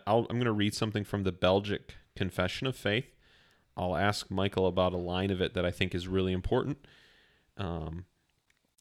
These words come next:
so the Belgic Confession, in describing the visible church, right? The church you can see, the church you go to on Sunday. It says, "The visible church, which is also called the Catholic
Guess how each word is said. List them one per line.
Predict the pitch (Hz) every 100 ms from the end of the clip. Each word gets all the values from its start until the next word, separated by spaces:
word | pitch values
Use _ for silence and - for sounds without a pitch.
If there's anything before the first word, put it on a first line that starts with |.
| -
so | 147
the | 117
Belgic | 104 123 143 -
Confession, | 135 120 107 - 101 92
in | 104
describing | 98 - 107 101 98
the | 90
visible | 98 95 87 82
church, | 87 -
right? | 90 82
The | 87
church | 110 101
you | 95
can | 98 87
see, | - 107 107
the | 95
church | - 95 95
you |
go | 90 92
to | 92 98
on | 87
Sunday. | - 80 87
It | 87
says, | 90 - - - -
"The | 98
visible | 135 185 170 127
church, | - - 104 - _ _
which | 101 98
is | 95
also | - 110 - 117
called | - 95
the | 90
Catholic | - 95 104 -